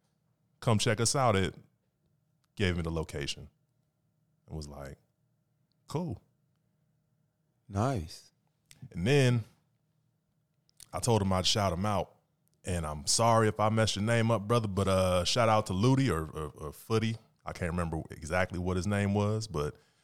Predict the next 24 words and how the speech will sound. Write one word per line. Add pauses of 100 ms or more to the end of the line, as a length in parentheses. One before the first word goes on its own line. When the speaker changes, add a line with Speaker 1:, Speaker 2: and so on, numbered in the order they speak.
(160)
Speaker 1:
shout
out
to
you.
Shout
out
to
the,
uh, (1000)
Speaker 2:
You
said
the
Soul,
Soul,
what
is
it?
Speaker 1:
the
Soul
Brothers (140)
Motorcycle
Club
Phoenix
chapter.